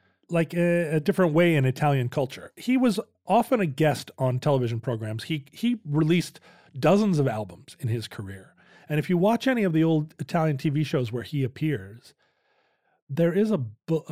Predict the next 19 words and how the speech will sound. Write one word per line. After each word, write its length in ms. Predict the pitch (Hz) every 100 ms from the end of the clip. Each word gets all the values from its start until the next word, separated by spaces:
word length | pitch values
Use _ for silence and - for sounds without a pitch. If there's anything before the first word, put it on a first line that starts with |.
| 143
like, 240 | 143 135
a 140 | 139 139
kind 260 | - 196
of 140 | 165 113
lovable 580 | 123 175 240 214 208 -
awkwardness 840 | 143 - 151 110 95 92 - - -
to 120 | 120
the 100 | 95
man. 380 | 92 87 71 - _ _ _ _ _
Like, 180 | 117 -
he's 180 | 123 -
handsome, 640 | 165 196 180 127 113 151 _ _ _ _ _
he's 360 | 139 131 120 - _ -
very 320 | 120 156 156
sexy 560 | - - 139 - 117 110
in 80 |
an 120 | 110 110
Italian 460 | 123 131 117 104
way, 320 | 113 104 98